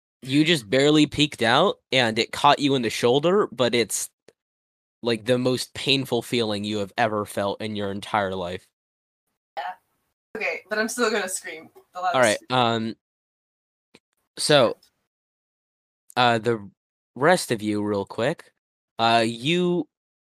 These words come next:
Speaker 1: hear a loud gunshot, think, uh, are a little surprised at first as you're walking out, and then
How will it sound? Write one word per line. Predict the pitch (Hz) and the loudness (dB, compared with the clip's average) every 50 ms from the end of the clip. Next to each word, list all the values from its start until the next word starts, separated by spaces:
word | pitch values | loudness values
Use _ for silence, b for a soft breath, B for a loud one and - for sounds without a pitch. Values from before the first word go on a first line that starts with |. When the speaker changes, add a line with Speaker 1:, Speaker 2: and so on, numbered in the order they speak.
| _ _ | _ _
Speaker 1:
hear | - - - - - 143 143 143 143 143 - | -16 -14 -6 0 2 4 4 6 4 4 4
a | 113 123 117 | 2 2 2
loud | 110 110 117 127 147 165 160 139 | 2 2 4 4 4 4 2 2
gunshot, | - 135 120 113 110 104 - 113 101 101 110 117 - _ _ _ _ _ _ | 0 0 0 0 -2 -6 -4 -2 0 0 0 0 -2 _ _ _ _ _ _
think, | - 123 110 101 - - _ _ _ _ _ _ _ _ _ _ _ _ _ _ _ _ _ _ _ _ _ _ - | -4 -4 -4 -4 -8 -16 _ _ _ _ _ _ _ _ _ _ _ _ _ _ _ _ _ _ _ _ _ _ -8
uh, | - 123 120 113 107 107 107 104 104 107 - - _ _ _ _ _ _ _ _ _ - | -6 -2 0 2 2 2 2 2 2 0 -2 -4 _ _ _ _ _ _ _ _ _ 0
are | 123 123 117 110 | 2 2 4 2
a | 113 | 2
little | 120 139 151 151 147 | 2 2 2 0 0
surprised | - - 117 - - 135 123 120 113 101 110 | -2 -4 -6 0 2 2 2 2 2 -2 -6
at | 95 - | -6 -4
first | - 117 113 110 - | -2 -2 -2 -2 -2
as | 120 117 104 | -4 -4 -2
you're | 113 113 110 | -2 0 2
walking | 110 113 113 113 - 117 110 101 | 4 4 2 2 0 -8 -6 -4
out, | 98 104 107 107 113 - _ _ _ _ _ _ _ _ _ _ _ _ _ _ _ _ _ - | -2 -2 -2 -2 -4 -6 _ _ _ _ _ _ _ _ _ _ _ _ _ _ _ _ _ -4
and | 117 113 110 110 110 | -2 -2 -2 0 4
then | 135 143 139 120 113 113 123 127 | 4 4 4 4 2 0 -2 -6